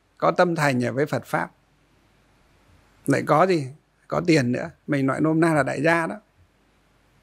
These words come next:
Việt Nam chúng ta cũng có gì, những vị đại gia cúng, à, gì, hàng, à, ngàn tỷ để xây gì?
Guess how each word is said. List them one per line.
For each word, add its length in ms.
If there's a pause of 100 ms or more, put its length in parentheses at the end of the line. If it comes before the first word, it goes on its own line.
(2250)
Việt 140
Nam 240
chúng 180
ta 140
cũng 200
có 200
gì, 120
những 180
vị 120
đại 200
gia 200
cúng, 280
à, 100
gì, 100
hàng, 300
à, 220 (440)
ngàn 280
tỷ 220
để 160
xây 260
gì? 180